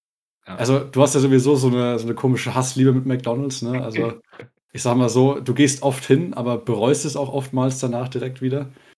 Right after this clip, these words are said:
Speaker 2: Ähm, aber irgendwie scheint's nicht von loszukommen, ne? Erzähl mal, was sind die Beweggründe für dieses absolut kranke Verfahren?
Speaker 1: Erzähl, also, ich, ich hole jetzt ein bisschen aus, weil ich die Story lustig finde. Also, ich hatte vor zwei Jahren tatsächlich mal so eine Phase,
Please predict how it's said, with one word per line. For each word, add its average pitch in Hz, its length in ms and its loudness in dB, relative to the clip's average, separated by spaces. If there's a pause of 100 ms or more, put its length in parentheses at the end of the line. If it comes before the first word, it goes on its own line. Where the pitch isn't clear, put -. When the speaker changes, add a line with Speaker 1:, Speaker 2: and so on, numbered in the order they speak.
(380)
Speaker 2:
Ähm, 117 500 -4
aber 127 160 0
irgendwie 165 400 0
scheint's 135 320 -2
nicht 147 140 -6
von 147 160 -6
loszukommen, 110 420 -4
ne? 127 420 -8
Erzähl 131 300 0
mal, 113 140 2
was 127 100 0
sind 143 120 -4
die 127 60 -4
Beweggründe 123 600 0
für 110 100 -6
dieses 110 380 -6
absolut 120 380 -8 (320)
kranke 117 260 -6
Verfahren? 113 400 -6 (560)
Speaker 1:
Erzähl, 135 300 -2
also, 127 180 -2 (200)
ich, - 220 -10
ich - 180 -10
hole 147 120 -2
jetzt 147 160 -6
ein 131 60 -6
bisschen 127 260 -6
aus, 131 260 -4
weil 117 80 -2
ich 110 60 -8
die 110 80 -8
Story 120 300 -2
lustig 110 340 -6
finde. 104 180 -10
Also, 113 140 -8
ich 113 80 -6
hatte 135 140 -6
vor 117 180 -6
zwei - 440 -4
Jahren 127 280 0
tatsächlich 131 380 -6
mal 120 80 -4
so 110 140 -8
eine 110 100 -4
Phase, 131 600 -6